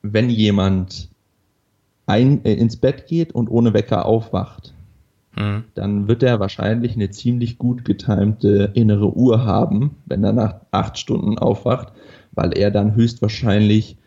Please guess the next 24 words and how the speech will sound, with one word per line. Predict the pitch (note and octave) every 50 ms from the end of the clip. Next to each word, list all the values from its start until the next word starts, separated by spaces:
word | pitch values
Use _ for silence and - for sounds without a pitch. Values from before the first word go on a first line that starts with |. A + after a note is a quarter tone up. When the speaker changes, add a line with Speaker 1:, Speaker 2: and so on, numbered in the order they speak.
| _ _ _ _ -
Speaker 1:
einfach | G2+ G2+ G#2 - G#2+ G#2 G#2+ - - _ - -
jede, | - - G2 F#2 G2+ A2 A2 G2+ G2+ G#2 G2+ G2+ G2 G2 G2 G#2 G#2 - -
jeden | - G#2 A2 A2 G#2 G2
Tag | - F2+ - F#2+ G2 G2+ G2+ G2+ - - _
so | - - - - - _ _ - - -
ungefähr | - - B2+ C3+ C3 A#2+ A2+ - A#2 G#2 G#2
zur | - - G2+
gleichen | - F#2 F#2+ G2 - F#2 -
Zeit, | - - G#2+ A#2 C3 B2+ - - - _ _ _ _ - - - _ _ _ _ _ -
äh, | - - F#2+ C#2
ins | F#2+ G2+ -
Bett | - C3+ - - -
geht | - D3+ C#3+ -
und | G#2+ G#2
ungefähr | - - B2+ B2+ A#2 A2 - G#2 G2 -
zur | - -
gleichen | - G2 G2 D3 E3 -
Zeit | - F#2+ - - -
aufwacht. | - - - - - - - - - - _ _ _ -
Speaker 2:
Ja. | G#2 G#2 G2 G#2 - - _ _
Speaker 1:
So, | - - F2+
dann | F2+ - F2+ G2+ G2+
wird | A2 A2 -
der, | B2 A2+ A2 G#2+ G2+ G2+